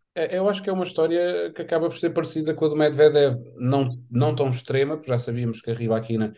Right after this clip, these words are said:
conseguia, de facto, ter bons resultados em terra, mas é parecida na medida em que,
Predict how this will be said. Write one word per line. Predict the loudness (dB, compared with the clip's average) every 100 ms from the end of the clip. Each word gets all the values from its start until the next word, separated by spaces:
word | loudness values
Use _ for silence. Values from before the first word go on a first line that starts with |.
| -14 -20 -20 _
conseguia, | 2 4 4 2
de | 2
facto, | 0 0
ter | 0
bons | 0
resultados | 0 -4 -2 -2 0
em | 0
terra, | 2 2 2
mas | -2 -2
é | -2
parecida | 0 -4 -6 -4 -2
na | -2
medida | -4 -4 -4
em |
que, | -2 0 0